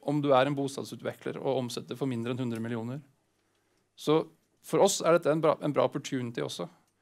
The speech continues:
Vi kan gå in nå, vi, vi kan snakke med större bolag än det vi tidigare har gjort. Och vi,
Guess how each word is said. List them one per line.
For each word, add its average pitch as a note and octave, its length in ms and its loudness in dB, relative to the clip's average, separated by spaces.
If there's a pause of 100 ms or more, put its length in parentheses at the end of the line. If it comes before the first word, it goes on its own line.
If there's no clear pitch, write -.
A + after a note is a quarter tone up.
(260)
Vi - 140 0
kan E3+ 160 4
gå D3 160 6
in C3+ 60 4
nå, C#3 160 2
vi, D#3 100 2
vi C#3+ 240 -2
kan D#3+ 240 -2
snakke - 340 -8
med C3+ 100 -4
större C3 300 0
bolag B2 300 0
än B2+ 80 -4
det B2 100 -4
vi B2 120 -6
tidigare A#2 320 -4
har A#2+ 60 -2
gjort. - 400 -4 (800)
Och C3+ 180 -2
vi, E3+ 180 0